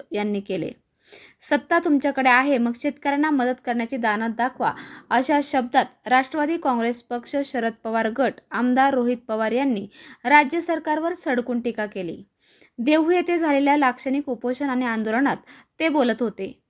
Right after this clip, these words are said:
या आंदोलनाचे आयोजन राष्ट्रवादी काँग्रेस, शरद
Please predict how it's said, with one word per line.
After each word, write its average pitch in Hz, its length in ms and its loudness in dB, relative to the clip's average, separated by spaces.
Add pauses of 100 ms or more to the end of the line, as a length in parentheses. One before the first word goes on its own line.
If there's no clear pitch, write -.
(240)
या 285 160 4
आंदोलनाचे 247 560 0
आयोजन 226 460 2 (400)
राष्ट्रवादी 294 540 2
काँग्रेस, 277 520 -2
शरद 254 200 -2